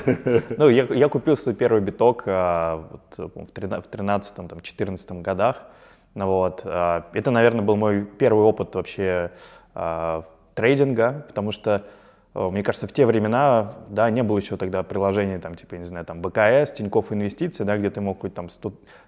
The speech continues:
Speaker 2: там, сто рублей инвестировать, да, ты должен там был, если не ошибаюсь, там, завести там счёт, там, триста тысяч, там, рублей, по-моему, минимум было.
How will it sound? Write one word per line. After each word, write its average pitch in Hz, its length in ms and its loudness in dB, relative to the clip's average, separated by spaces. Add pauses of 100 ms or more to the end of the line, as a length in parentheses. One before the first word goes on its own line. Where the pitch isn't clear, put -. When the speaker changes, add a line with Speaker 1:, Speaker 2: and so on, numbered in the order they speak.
Speaker 2:
там, 87 160 -8
сто 107 180 -6
рублей 98 300 2
инвестировать, 90 520 -6
да, 113 120 2
ты 117 80 -10
должен 98 300 -2
там 85 180 -10
был, 92 220 -6 (320)
если - 160 -12
не 95 80 -4
ошибаюсь, 104 480 2
там, - 220 -16 (180)
завести 92 320 -12
там 85 160 -12
счёт, 127 340 -2
там, 113 160 -18
триста - 340 -12
тысяч, - 260 -14
там, 85 140 -16
рублей, 98 340 -2
по-моему, 104 260 -4
минимум 98 320 -4
было. 90 280 -4